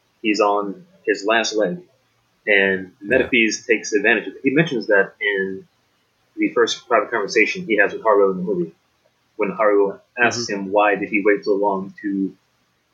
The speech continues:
Speaker 1: reveal his god if his great god can save everyone. And Haruo was like,
Speaker 2: Mm.
Speaker 1: well, Metaphes was like, "I needed to wait until everyone's heart could be united for this one cause. I
Speaker 3: Hmm.
Speaker 1: needed to wait until the time was right."
Speaker 3: Interesting.
Speaker 2: <laughs>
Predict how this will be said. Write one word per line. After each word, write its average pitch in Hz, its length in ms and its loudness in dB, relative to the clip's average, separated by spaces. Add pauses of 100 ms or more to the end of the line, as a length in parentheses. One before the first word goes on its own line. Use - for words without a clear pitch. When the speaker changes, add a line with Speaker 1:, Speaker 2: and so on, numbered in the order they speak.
(160)
Speaker 1:
reveal 104 320 2
his 92 120 -2
god 95 360 2
if 98 120 -4
his - 340 -8
great 101 240 2
god 98 240 2
can 95 140 -4
save 104 260 0
everyone. 87 340 -6 (640)
And 98 120 -12
Haruo 95 280 2
was 92 140 -2
like, 92 240 -2
Speaker 2:
Mm. 85 200 -10
Speaker 1:
well, 98 280 0
Metaphes 107 340 0
was 90 100 -14
like, 95 280 -4 (580)
"I 104 80 2
needed 107 240 0
to 104 100 -2
wait 95 260 2
until 92 560 0 (680)
everyone's 101 380 0
heart 101 300 -2 (100)
could 98 100 -6
be 101 80 -4
united 95 460 0 (240)
for 101 80 0
this 95 160 0
one 101 160 -4
cause. 92 380 -4 (520)
I 110 80 4
Speaker 3:
Hmm. 139 320 0
Speaker 1:
needed 120 260 2
to 101 60 -6
wait 104 200 2
until 98 240 0
the 95 180 -2
time 98 300 0
was 90 100 -6
right." 92 280 -2 (380)
Speaker 3:
Interesting. 110 540 -6 (680)
Speaker 2:
<laughs> - 20 -18